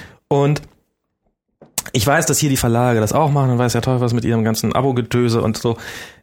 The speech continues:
Ganz andere Nummer. Also, dass das hier auch eine Schweinerei ist, gar keine Frage, aber, und dass man jetzt als Datenschutzbeauftragter da probiert, einen Riegel vorzuschieben,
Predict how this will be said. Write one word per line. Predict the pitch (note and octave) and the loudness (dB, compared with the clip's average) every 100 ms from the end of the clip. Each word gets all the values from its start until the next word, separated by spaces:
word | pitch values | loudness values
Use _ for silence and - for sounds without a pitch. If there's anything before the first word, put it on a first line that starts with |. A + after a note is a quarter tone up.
| _ _ _ _ _ _ _ - | _ _ _ _ _ _ _ -4
Ganz | B2+ A#2+ | -2 0
andere | A#2+ G#2+ | 0 0
Nummer. | G2 F2+ | 0 0
Also, | A2 | 0
dass | B2 C3 | 2 2
das | D3 | 0
hier | D3+ | 2
auch | B2+ | 2
eine | B2+ | 0
Schweinerei | - G#2+ G2+ B2+ G3+ | 0 0 2 2 2
ist, | G3 | 0
gar | - A#2 | -2 -2
keine | G2+ F#2 | -2 -2
Frage, | A2+ C3+ F3+ - | -2 0 -2 0
aber, | B2 - - - - | -2 -4 -16 -20 -8
und | D3+ C#3+ D3 - _ - | 0 0 0 -6 _ -2
dass | C3 | 0
man | C#3+ | 0
jetzt | C3+ B2 | 0 -2
als | A#2 | -2
Datenschutzbeauftragter | C3+ F3 B3 - - - - - - G#2+ G2 - - - - _ _ _ _ _ _ | 0 0 0 -2 -4 -2 -2 -4 -4 -2 -2 -2 -6 -8 -12 _ _ _ _ _ _
da | C#3 C3+ C3 | 0 2 2
probiert, | - - C3+ A2 C3 A3 - | -2 -4 -2 0 0 0 0
einen | C3+ C3 | 0 0
Riegel | A2+ C#3+ A3 A#3 | 2 0 2 0
vorzuschieben, | - C3 A2+ - F#2+ - G#2 D3+ G#3+ | 0 -2 -2 -2 -2 -2 -2 0 -2